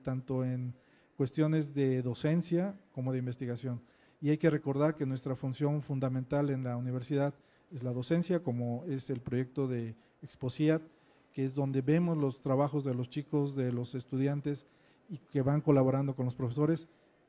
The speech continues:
Eh, ciad Investiga, que es la parte sustantiva de la investigación, y lo que estamos haciendo el día de hoy y seguiremos haciendo, que es la difusión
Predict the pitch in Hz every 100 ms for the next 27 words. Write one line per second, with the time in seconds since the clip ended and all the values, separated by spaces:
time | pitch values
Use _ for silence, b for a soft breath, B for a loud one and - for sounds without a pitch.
0 | - 143 135 127 156 156 151 139 127 160
1 | 160 156 156 143 139 139 131 143 139 147
2 | - 135 131 127 151 160 135 127 127 127
3 | 143 147 143 160 175 B B B B _
4 | - 175 147 127 - 127 131 120 135 135
5 | 139 139 156 165 135 123 123 123 131 135
6 | 139 147 143 139 131 127 127 123 123 135
7 | - 143 143